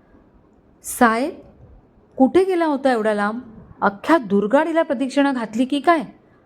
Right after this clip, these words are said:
अहो, तुम्ही लवकर याल म्हणून मी ज्यादा थांबलो बी नाही. उगाच तुम्हाला बाहेर थांबावं लागेल. मग नाश्ता पाणी जेवलात कुठं?"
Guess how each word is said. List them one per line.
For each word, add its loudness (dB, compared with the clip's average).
अहो, 2
तुम्ही -2
लवकर 0
याल 0
म्हणून -4
मी -4
ज्यादा 0
थांबलो 0
बी -4
नाही. -6
उगाच 2
तुम्हाला 0
बाहेर -2
थांबावं 0
लागेल. -6
मग 4
नाश्ता -2
पाणी 0
जेवलात 0
कुठं?" 0